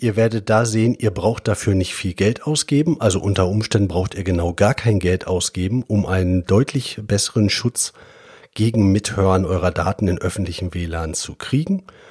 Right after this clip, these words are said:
Das kann ich nur empfehlen. Ansonsten seid vorsichtig, wenn ihr öffentlichen W lans benutzt. Und wenn ihr diese Folge in zwei Wochen nicht verpassen wollt und über W lans und, äh, Sicherheit durch V P Ns mehr lernen möchtet,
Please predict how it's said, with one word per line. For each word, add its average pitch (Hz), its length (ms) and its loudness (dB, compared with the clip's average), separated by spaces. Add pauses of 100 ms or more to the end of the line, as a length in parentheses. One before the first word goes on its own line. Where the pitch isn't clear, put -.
(480)
Das 151 200 2
kann 127 180 2
ich 110 100 0
nur 107 160 6
empfehlen. 110 420 4
Ansonsten 98 480 0
seid 92 220 0
vorsichtig, 101 560 -2
wenn 90 120 -2
ihr 92 100 0
öffentlichen 87 580 -6
W 90 80 -6
lans 95 360 -2
benutzt. - 440 -2 (480)
Und 110 100 -2
wenn 123 140 4
ihr 147 80 2
diese 120 240 0
Folge 123 380 2
in 110 120 0
zwei 104 280 0
Wochen 107 260 0
nicht 101 160 0
verpassen 110 560 0
wollt 120 480 2 (120)
und 104 340 -2
über 98 340 -2
W 104 140 4
lans 101 520 2
und, 95 480 -4
äh, 98 280 2
Sicherheit 95 680 -2
durch 95 120 -2
V 92 180 -2
P - 160 -4
Ns 95 280 -4
mehr 87 140 -2
lernen 117 360 0
möchtet, 120 340 0